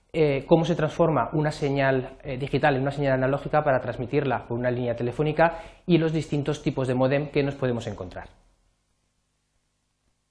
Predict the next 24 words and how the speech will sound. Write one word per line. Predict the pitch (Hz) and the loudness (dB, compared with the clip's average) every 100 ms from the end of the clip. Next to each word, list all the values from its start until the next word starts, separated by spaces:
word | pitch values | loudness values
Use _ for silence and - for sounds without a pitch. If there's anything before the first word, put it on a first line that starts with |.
| _ _ | _ _
El | - 143 | -4 0
módem | 175 190 220 - - - | 2 4 0 -4 -18 -2
es | 151 185 - - | 2 2 2 0
un | 175 | 0
dispositivo | 175 165 160 151 160 175 180 - | 0 -2 -4 0 4 4 4 0
que | 165 160 165 165 | 4 4 4 2
nos | 160 147 | 0 2
va | 151 | 2
a | |
permitir | 156 151 147 160 | 2 -2 0 0
comunicar | 160 156 143 131 151 - - - | 0 0 0 2 2 2 -10 -6
dos | 147 139 | -4 -2
ordenadores, | 147 139 135 147 175 - | -2 0 0 0 -2 -4
dos | 139 | -2
máquinas, | 143 143 156 170 - - _ _ _ _ | -2 0 0 0 -2 -18 _ _ _ _
utilizando | 180 160 165 156 151 151 151 160 165 - - - | -4 0 -2 2 0 2 2 4 2 -4 -16 -2
como | 151 135 131 127 123 | 0 4 2 2 2
línea | 147 151 | 2 0
de | 147 | 0
comunicación | 143 143 143 135 165 151 160 135 | 0 0 -2 -2 0 0 0 0
la | 123 | 0
red | 127 127 | 0 -2
telefónica | 135 120 127 127 117 | -4 -4 -2 -2 -2
básica. | 101 - - | -6 -8 -16